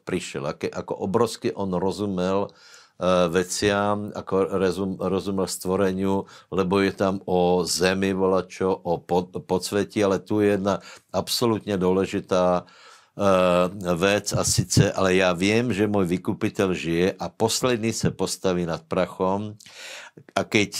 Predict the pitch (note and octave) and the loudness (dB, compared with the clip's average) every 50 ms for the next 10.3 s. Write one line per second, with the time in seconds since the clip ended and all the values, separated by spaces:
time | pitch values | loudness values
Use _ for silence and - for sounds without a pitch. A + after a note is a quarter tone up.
0 | - - - C3+ C#3+ C3 B2+ A2 G2 - - - - - A#2+ A#2 - B2 G2 - | -4 0 2 2 4 4 4 2 2 -2 -6 -2 2 2 2 2 2 -2 -2 -2
1 | - - A#2 - - - G2 F2+ F2 G2+ G#2 G2 G#2+ G#2 A2+ G#2+ G#2+ G#2 G2 G2 | -2 -4 -4 -2 0 0 2 2 4 2 0 0 2 2 2 2 4 2 2 2
2 | G#2 G#2+ G#2+ F#2 - - G2 F#2 F#2 F#2+ F#2+ F2 F2+ - - A2 A2+ - - B2+ | 2 2 0 -2 -2 0 0 2 2 2 0 -2 -2 0 0 0 0 2 0 2
3 | A#2+ A#2 A#2 A#2 A#2 - - - - - - _ - - - G2+ F2 - - - | 2 2 2 -2 -4 -8 -12 -20 -20 -20 -20 _ -8 -2 -2 -2 0 -2 -4 0
4 | F2 G2 G#2 G#2+ G2 G2+ F#2+ - - - G2 F#2+ F#2+ F#2 F2+ - - - F2 E2 | 2 2 2 4 2 0 -2 -2 0 0 2 4 4 2 2 0 -2 -6 -6 -4
5 | E2+ E2 D#2+ F2 E2 D#2+ D#2 E2+ D2+ C#2+ C#2+ C2+ C2 - _ - - - - _ | -4 -2 -2 -2 -2 -2 -2 -2 -2 -2 -4 -8 -8 -10 _ -20 -20 -20 -20 _
6 | - - - G#2 G#2 A2 G#2 F#2+ G2+ F#2+ G2 F#2+ G#2+ C3 D3 - - A#2+ G#2+ F#2+ | -8 0 2 2 4 4 4 4 2 2 4 4 2 2 2 0 0 -2 0 2
7 | G2+ F#2+ F2 F2+ F#2 F2+ - - - G2 F2+ D#2+ E2+ F2+ F2+ F#2+ G2+ - _ _ | 2 2 2 0 -2 -2 -2 -2 -2 0 0 0 2 0 0 0 -2 -8 _ _
8 | - - _ _ _ _ - G2+ F2 F2+ F#2 G2+ A2 A#2+ C3 - - A#2 A2+ - | -20 -20 _ _ _ _ -6 -4 -2 0 2 4 4 4 2 2 0 -2 -2 0
9 | - A#2 G#2+ G2+ A2 G2+ G#2 G#2 G2 F#2+ F#2+ F#2+ F#2 E2+ F#2 F#2+ F#2+ F#2+ - - | 0 0 0 0 0 0 0 0 2 2 2 2 2 2 2 0 0 -2 -4 -8
10 | F2 F2 E2+ F2 G2+ G#2 | -6 -6 -2 0 0 0